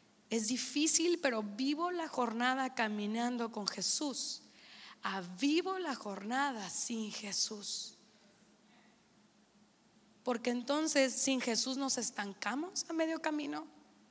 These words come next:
Y vemos a lo mejor como nuestros, nuestros hermanos en la fe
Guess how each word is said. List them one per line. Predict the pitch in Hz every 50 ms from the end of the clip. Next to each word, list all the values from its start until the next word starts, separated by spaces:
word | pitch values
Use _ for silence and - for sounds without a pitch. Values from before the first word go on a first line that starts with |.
| _ - - - - - - - - - - - -
Y | 240 254
vemos | 226 226 233 262 302 349 339 -
a | -
lo | 262 247
mejor | 226 220 214 - 247 262
como | - 294 294 294
nuestros, | 302 302 285 - 247 226 214 220 - - 220
nuestros | 247 240 - 233 226 -
hermanos | 220 214 214 220 233 269 320 339 -
en | 339 311
la | 269 226
fe | - - 156